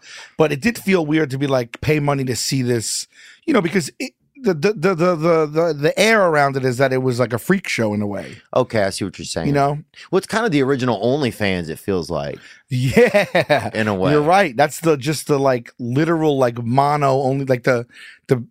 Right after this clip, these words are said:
Speaker 1: the lo-fi
Speaker 2: Yeah.
Speaker 1: OnlyFans.
Speaker 2: Yeah.
Speaker 1: It is. It was a dollar.
Speaker 2: Yeah, and it was a dollar. It was a fair. And it was once a year. For, uh, and what a better deal you got. Once a year,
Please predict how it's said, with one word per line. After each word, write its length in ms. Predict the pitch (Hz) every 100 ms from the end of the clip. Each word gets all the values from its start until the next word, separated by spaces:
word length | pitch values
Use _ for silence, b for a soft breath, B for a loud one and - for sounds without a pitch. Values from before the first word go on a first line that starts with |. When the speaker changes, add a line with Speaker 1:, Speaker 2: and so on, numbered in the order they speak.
| _
Speaker 1:
the 80 | 127
lo-fi 760 | 127 143 147 - 123 117 117 135
Speaker 2:
Yeah. 300 | 117 - 123
Speaker 1:
OnlyFans. 560 | - 110 104 120 -
Speaker 2:
Yeah. 360 | 113 127 101 - _ _ _ _ _ -
Speaker 1:
It 120 | 135
is. 540 | 175 170 - - - - _ _ _ _ _ _ _ -
It 180 | 139 127
was 180 | 117 117
a 60 |
dollar. 600 | 104 107 147 156 117 95 -
Speaker 2:
Yeah, 320 | 107 120 196
and 80 | 117
it 40 |
was 120 | 117 120
a 100 | 113
dollar. 300 | 135 180 135
It 40 |
was 100 | 110
a 40 |
fair. 520 | 104 - 131 190 120 85
And 200 | 104 120
it 60 |
was 100 | 113
once 280 | 117 175 143
a 40 | 139
year. 300 | 117 139 170
For, 160 | -
uh, 120 | 123 107 110
and 140 | 131
what 140 | 151 196
a 40 |
better 460 | 120 98 143 160 147
deal 380 | 98 123 131 98
you 180 | 104
got. 320 | 95 82 67 - _ b b b
Once 400 | 92 120 170 -
a 40 |
year, 680 | 147 123 120 113 110 110 107